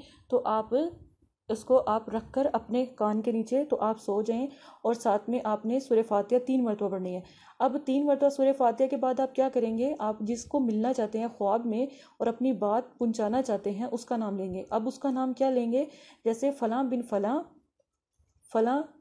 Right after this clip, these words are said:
بن فلاں یا میکائیل،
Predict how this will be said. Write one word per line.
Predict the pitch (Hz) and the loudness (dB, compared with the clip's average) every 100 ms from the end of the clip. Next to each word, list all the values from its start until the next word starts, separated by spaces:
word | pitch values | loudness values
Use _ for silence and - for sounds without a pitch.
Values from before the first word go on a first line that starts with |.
| - | -10
بن | 208 240 254 | -2 0 0
فلاں | 226 208 262 311 _ _ _ _ _ _ _ _ _ _ - | -2 -2 -2 -6 _ _ _ _ _ _ _ _ _ _ -6
یا | 202 226 269 311 - _ _ | 2 4 4 0 -10 _ _
میکائیل، | 214 226 220 208 214 269 | -2 -2 2 2 4 2